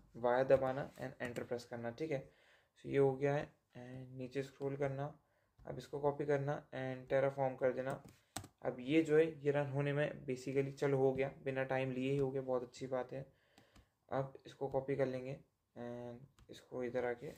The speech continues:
run करना, paste करना, enter दबाना। So, यार, ये देखो, ये activate कर रहा है, ये भी हो गया activate। अब ये, ये भी complete हो चुका है, इसको करने की ज़रूरत नहीं है, ठीक है,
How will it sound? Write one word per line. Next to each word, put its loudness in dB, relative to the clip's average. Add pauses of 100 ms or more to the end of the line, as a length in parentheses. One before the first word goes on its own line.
(160)
run -6
करना, -4
paste -4
करना, -4
enter -6
दबाना। 0 (1300)
So, -6
यार, 6
ये 4
देखो, 2
ये 0
activate -4
कर 0
रहा 2
है, 0
ये 2
भी -2
हो 2
गया 0
activate। -4 (160)
अब -6
ये, -2
ये -6
भी -6
complete -6
हो -4
चुका -6
है, -6 (260)
इसको -2
करने 2
की 0
ज़रूरत 2
नहीं -8
है, -10 (540)
ठीक 0
है, 2